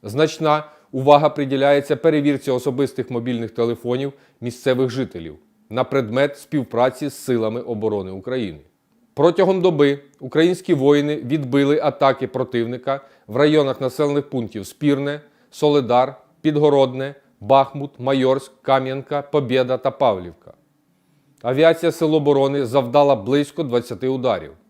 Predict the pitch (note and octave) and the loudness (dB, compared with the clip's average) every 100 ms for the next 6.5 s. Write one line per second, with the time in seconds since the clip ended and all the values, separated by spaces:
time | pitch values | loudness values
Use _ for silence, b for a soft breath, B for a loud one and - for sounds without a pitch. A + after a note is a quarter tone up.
0 | _ _ _ _ _ _ _ - D3 F3 | _ _ _ _ _ _ _ -8 -6 2
1 | E3 B2 G2+ F#2+ F2 - B2+ C#3 D#3 C3 | 2 2 -2 -10 -12 -12 -2 2 2 2
2 | A#2+ A2+ - C#3+ D#3 C#3+ - A#2+ B2 B2 | -6 -8 -2 0 0 -2 -4 -8 -4 -2
3 | C3+ C3 A#2 A2 A2+ C3+ C3 A2+ A#2+ A2+ | -2 -2 -4 -10 -8 -4 -4 -4 -6 -4
4 | A2+ C3+ C3+ B2+ C3+ B2 A#2 A2 A2 - | -2 0 0 -2 -4 -4 -4 -6 -10 -6
5 | B2+ A#2 A2 A#2+ A2+ A#2+ A#2 - B2 B2 | -4 -4 -2 -2 -2 -8 -10 -10 -10 -8
6 | C3+ C3+ C3+ C#3+ C#3+ | -8 -8 -10 -10 -12